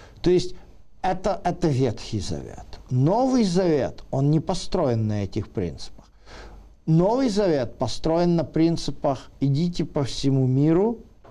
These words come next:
не обращайте в христианство там правителей любой ценой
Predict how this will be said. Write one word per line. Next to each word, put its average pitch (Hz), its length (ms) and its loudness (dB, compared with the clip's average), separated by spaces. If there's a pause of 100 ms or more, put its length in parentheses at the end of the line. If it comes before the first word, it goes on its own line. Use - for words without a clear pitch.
(840)
не 147 200 2
обращайте 165 1400 0 (140)
в - 100 -14
христианство 170 1080 0
там 131 320 -2
правителей 160 840 2
любой 175 520 4
ценой 160 720 0